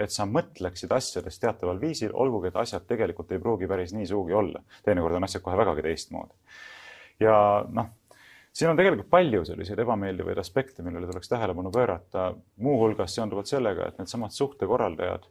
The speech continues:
suhtekorraldusbürood ju sageli tegelikult tegutsevad ka selliste sofistidena. Et, äh, ma tean isegi, ma olen rääkinud konkreetsete inimestega, kes on töötanud suhtekorraldusbüroodes, kes on öelnud, et ma olen kirjutanud terve rea artikleid poliitikutele,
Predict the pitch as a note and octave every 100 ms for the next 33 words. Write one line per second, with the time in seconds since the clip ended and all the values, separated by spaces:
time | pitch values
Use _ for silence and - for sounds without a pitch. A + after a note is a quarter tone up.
0 | _ _ _ _ _ - A2 F#2+ F2+ F2+
1 | D#2+ - A2 C3+ F#2 E2+ - - F#2 F#2
2 | G#2+ F#2+ F#2 F#2+ G2 F#2+ - - G#2+ -
3 | F#2+ F#2 - F#2 F2+ - G#2+ - C#3+ -
4 | - E2+ D#2 - F2+ F2+ - F#2+ G2 A2
5 | G#2 - F2+ F#2 F#2 F2+ _ - A#2 A2
6 | C3 G#2 - D#2+ - G#2 G#2+ - A2 E2+
7 | D#2 E2+ D#2+ F#2 F2+ G#2+ F2 - A2+ -
8 | E2 D#2+ - B2+ A#2+ - E2 G2+ F2 E2
9 | G2+ F2+ G#2 - D#2+ F2+ F#2 E2+ A#2+ F2+
10 | C#2+ - - - - - E2+ E2 - -
11 | - -